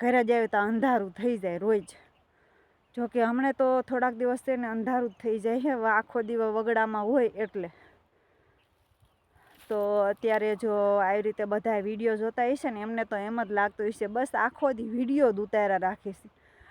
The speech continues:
તો ના, વીડિયો ઉતારવાનો ટાઈમ પણ નથી હોતો. જો કે ઘણા બધા કહે છે તમે વ્લોગ ઉતારો, આમ ઉતારો,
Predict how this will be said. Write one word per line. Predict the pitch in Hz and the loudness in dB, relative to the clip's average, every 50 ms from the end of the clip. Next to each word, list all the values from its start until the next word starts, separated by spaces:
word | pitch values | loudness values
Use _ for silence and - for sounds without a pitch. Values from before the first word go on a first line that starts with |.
| - _ _ | -20 _ _
તો | 254 240 240 | 0 0 2
ના, | 240 247 240 233 214 | 0 0 0 0 0
વીડિયો | 208 226 233 226 269 262 269 | 0 -2 -2 2 2 2 2
ઉતારવાનો | 269 - 262 262 254 262 254 254 247 | 4 4 4 4 4 2 0 0 -2
ટાઈમ | 220 _ 247 240 240 262 269 | 0 _ 4 4 4 4 2
પણ | 277 - 269 262 | 2 0 0 0
નથી | 247 233 240 233 - 254 | 2 -2 -4 -4 0 0
હોતો. | 226 220 226 226 - 277 277 269 | 2 2 2 0 0 0 0 0
જો | - 247 226 208 | 0 -2 -4 -4
કે | - 226 220 220 214 | -2 -2 -2 -2 -2
ઘણા | - - 262 285 339 320 294 | -2 -2 0 0 2 2 2
બધા | 247 277 285 330 277 254 | 2 2 2 2 0 0
કહે | 247 - 254 247 247 | 0 0 0 0 0
છે | - - 254 240 | 0 -2 -4 -2
તમે | 233 240 233 226 226 | 0 -2 -2 -2 -4
વ્લોગ | 220 208 220 240 233 240 233 226 208 | -4 0 0 2 2 2 2 0 -2
ઉતારો, | 226 226 - 233 226 226 226 226 | -6 -2 0 0 0 2 2 2
આમ | 214 214 220 220 220 | 0 0 0 -2 -8
ઉતારો, | 220 208 - 220 220 220 220 214 | -8 -2 2 2 4 4 2 -2